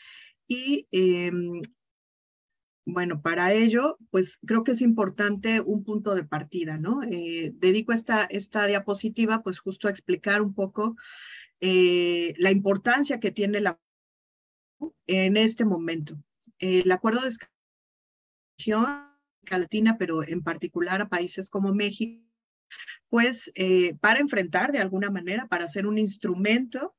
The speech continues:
que ya empieza a ser usado en la defensa de los territorios y del medio ambiente, eh, pero para enfrentar también, pues, este modelo de desarrollo actual, ¿no? Encontramos un modelo, modelo de despojo, es un modelo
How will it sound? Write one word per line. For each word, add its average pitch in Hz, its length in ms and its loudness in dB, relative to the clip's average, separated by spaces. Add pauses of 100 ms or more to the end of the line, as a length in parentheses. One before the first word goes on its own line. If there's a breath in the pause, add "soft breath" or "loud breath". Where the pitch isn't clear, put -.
que 175 160 0
ya 208 100 4
empieza 240 340 0
a 214 40 0
ser 190 180 -4
usado 185 320 -2
en 185 80 2
la 165 100 0
defensa 180 420 -4
de 185 80 0
los 170 180 -2
territorios 202 840 -2 (760)
y 165 100 -4
del 165 180 0
medio 185 260 2
ambiente, 196 580 0 (480 loud breath)
eh, 185 540 4
pero 254 260 2
para 220 160 2
enfrentar 185 500 -2
también, 220 560 0 (120)
pues, 185 220 -6
este 220 380 0
modelo 208 520 0
de 185 120 2
desarrollo 180 760 -2
actual, 214 540 0 (100)
¿no? 208 280 -8
Encontramos 196 640 -2
un 202 120 0
modelo, 190 800 0
modelo 185 540 0
de 180 140 0
despojo, 226 840 -2
es - 160 -12
un 196 120 0
modelo 208 580 0